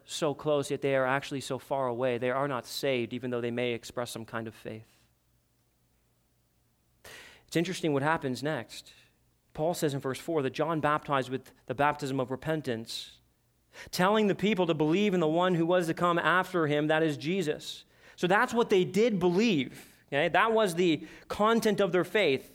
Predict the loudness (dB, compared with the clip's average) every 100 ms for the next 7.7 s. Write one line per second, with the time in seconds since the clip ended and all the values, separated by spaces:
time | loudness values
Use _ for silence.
0 | -20 _ _ _ _ _ -20 -18 -4 2
1 | 2 2 2 2 4 4 2 2 2 4
2 | 4 2 2 2 2 2 2 2 2 2
3 | 2 2 2 0 0 2 2 -2 -4 0
4 | 0 0 0 4 4 4 2 2 4 4
5 | 4 2 4 0 -2 2 4 6 4 4
6 | 2 2 2 0 0 4 6 4 4 4
7 | 4 4 4 4 4 4